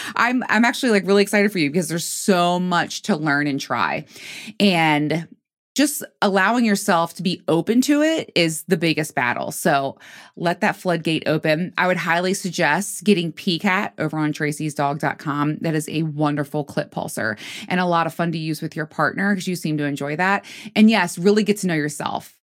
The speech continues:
It's a sexual awakening. You know what I mean? And toys allow you to do that. So I love that. Okay. <laughs> "I love getting my pussy ate, but my boyfriend doesn't like to eat me out.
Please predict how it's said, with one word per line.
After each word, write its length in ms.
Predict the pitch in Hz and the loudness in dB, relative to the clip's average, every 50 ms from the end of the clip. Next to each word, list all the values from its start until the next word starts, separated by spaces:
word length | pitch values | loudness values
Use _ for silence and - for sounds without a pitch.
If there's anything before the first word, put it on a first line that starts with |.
| _ _ _ _ _ - 247 | _ _ _ _ _ -4 -2
It's 100 | 240 285 | 0 0
a 60 | 269 | 0
sexual 480 | - - 311 - - - 370 294 254 | 2 2 0 0 2 2 4 4 4
awakening. 680 | 220 190 165 160 156 151 180 190 135 92 92 113 151 147 - | 4 4 4 4 2 4 2 2 0 0 0 -2 -4 -2 0
You 120 | 202 226 | 2 4
know 60 | 262 | 6
what 60 | 285 302 | 6 6
I 40 | |
mean? 200 | 220 185 190 202 | 6 6 4 4
And 120 | 190 180 - | 2 0 -2
toys 320 | - - 220 220 247 220 | 0 2 2 2 2 2
allow 220 | 226 185 170 156 156 | 2 2 2 2 2
you 140 | 156 151 | 2 0
to 60 | 143 135 | 0 0
do 180 | - 135 127 | 0 -2 0
that. 260 | - 78 73 - - | 0 0 0 -2 -4
So 180 | - - 165 151 | -4 -2 0 0
I 100 | 143 139 | 2 0
love 260 | 135 127 110 107 101 | 0 -2 -6 -8 -8
that. 240 | 85 69 - - - _ - _ _ _ _ _ _ _ _ - - - _ _ - | -8 -10 -10 -12 -16 _ -20 _ _ _ _ _ _ _ _ -20 -20 -20 _ _ -6
Okay. 300 | - 180 190 180 - - - - - _ _ _ _ _ _ _ _ - | -6 -2 -2 -2 -4 -4 -6 -10 -14 _ _ _ _ _ _ _ _ 2
<laughs> 20 | 202 202 196 165 160 175 | 4 4 4 4 2 0
"I 180 | - - 214 220 | 0 2 2 2
love 300 | 226 226 220 240 262 - | 4 2 2 2 2 2
getting 220 | 359 359 349 302 | 4 6 6 6
my 120 | 247 214 | 6 4
pussy 380 | 208 - 233 202 214 202 175 - | 4 2 2 2 2 0 -2 0
ate, 220 | - 143 123 - - | 2 0 0 0 0
but 80 | 180 | 0
my 140 | 175 165 160 | 0 2 0
boyfriend 400 | 156 - 185 185 190 - 185 170 | 0 0 0 0 2 0 0 0
doesn't 240 | 170 170 151 156 - | 0 0 0 0 -2
like 160 | 160 156 151 | -2 -2 -2
to 140 | - - - | -4 -4 -2
eat 140 | 147 107 - | -2 0 0
me 140 | 156 147 123 | 2 4 4
out. 320 | 123 95 82 - - | 4 2 2 -2 -4